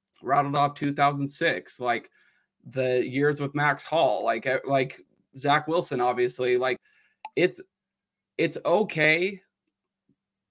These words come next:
to be disappointed in a loss. Like, it's hard for teams to go undefeated. Like, Alabama's the best to do it for, like, the last fifteen years, and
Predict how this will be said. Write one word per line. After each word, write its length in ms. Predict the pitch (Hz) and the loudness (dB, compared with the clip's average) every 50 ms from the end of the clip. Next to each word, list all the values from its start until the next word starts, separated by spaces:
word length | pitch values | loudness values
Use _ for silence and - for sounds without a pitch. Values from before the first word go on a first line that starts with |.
| _ - | _ -8
to 480 | - - 160 160 160 156 151 135 104 - | -2 0 0 2 2 2 0 0 -2 0
be 140 | - 135 139 | 0 0 0
disappointed 720 | 139 147 147 143 143 - - 135 131 135 139 143 143 127 | 2 0 -2 -4 -8 -8 -6 -4 -4 -2 -2 -4 -4 -6
in 160 | - - 127 123 | -8 -6 -6 -6
a 60 | 117 | -4
loss. 540 | 107 107 113 120 135 156 165 - - - - - | -2 0 0 0 0 -2 -4 -8 -12 -14 -14 -8
Like, 260 | 120 131 127 120 120 | -4 -4 -4 -2 -2
it's 160 | 131 135 - | -4 -6 -6
hard 340 | 131 151 131 127 131 135 139 | -8 -4 -2 0 0 -2 -2
for 120 | - 131 | -6 -8
teams 280 | 127 - 127 127 127 - | -6 -6 -8 -8 -8 -10
to 60 | 127 | -8
go 160 | 120 123 123 | -6 -6 -4
undefeated. 500 | 123 113 113 - - 120 117 127 135 127 | -4 -6 -8 -6 -4 -4 -2 -2 -4 -4
Like, 180 | 123 120 113 - | -4 -6 -4 -2
Alabama's 720 | - 123 123 131 127 120 123 123 127 123 117 - - - _ _ _ _ _ - | -4 -4 -2 -2 -2 -4 -2 -4 -6 -8 -8 -12 -18 -20 _ _ _ _ _ -20
the 200 | 123 123 123 120 | -8 -8 -8 -6
best 560 | - 120 117 127 131 - - - - 127 120 | -2 0 0 0 0 -4 -10 -16 -18 -14 -12
to 100 | - 120 | -12 -6
do 240 | - 117 117 120 127 | -4 -4 -2 -2 -2
it 200 | 131 - - - | -4 -4 -8 -10
for, 120 | 135 127 | -10 -6
like, 240 | 123 127 117 113 - | -4 -4 -6 -6 -8
the 80 | 123 | -8
last 400 | 117 117 117 117 120 - - - _ _ _ _ _ _ _ _ _ _ _ _ _ _ | -6 -4 -2 -4 -4 -6 -10 -16 _ _ _ _ _ _ _ _ _ _ _ _ _ _
fifteen 440 | - 139 135 139 - - 147 139 127 | -6 -4 -4 -4 -4 -4 -4 -4 -2
years, 480 | 120 117 113 120 131 147 147 143 - - _ _ _ _ _ _ _ _ _ - | -2 -4 -4 -4 -4 -4 -6 -8 -12 -16 _ _ _ _ _ _ _ _ _ -6
and 420 | - 123 123 127 127 127 120 117 | -2 0 0 0 0 0 -2 -2